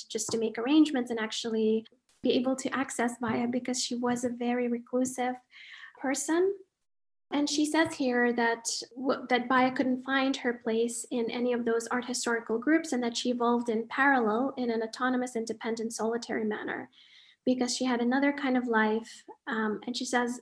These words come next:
she has been free ever since the nineteen thirties. So this is something I've been pondering about, and I wondered what she means and whether perhaps, you know, she's referring to the fact that Baya never really had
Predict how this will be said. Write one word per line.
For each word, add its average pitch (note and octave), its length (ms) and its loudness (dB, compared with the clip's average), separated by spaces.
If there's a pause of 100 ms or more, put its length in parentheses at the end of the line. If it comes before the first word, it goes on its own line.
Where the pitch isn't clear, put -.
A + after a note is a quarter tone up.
(100)
she - 180 -4
has B3+ 180 -2
been A#3 200 -4
free A#3 420 -2
ever A3+ 180 -4
since G#3+ 300 -6
the G#3+ 100 -6
nineteen G#3+ 440 -4
thirties. - 600 -6 (140)
So A3+ 240 0
this B3+ 140 -6
is C#4+ 80 -12
something C#4 340 0
I've B3 140 2
been A#3+ 160 0
pondering C#4 460 2
about, A3 380 -2
and A3 120 -2
I G#3+ 80 -2
wondered A3+ 420 -4
what G#3+ 140 -6
she - 180 -4
means A3 640 0
and G#3+ 440 -4 (380)
whether A#3 280 2
perhaps, A#3+ 520 -4
you B3 140 -4
know, A#3 120 0
she's B3 300 -4
referring B3+ 360 2
to B3+ 100 -2
the B3 60 -4
fact A#3 260 -2
that A3 120 -6
Baya A#3+ 200 0
never A#3+ 340 2
really A#3 460 0 (100)
had B3 120 -4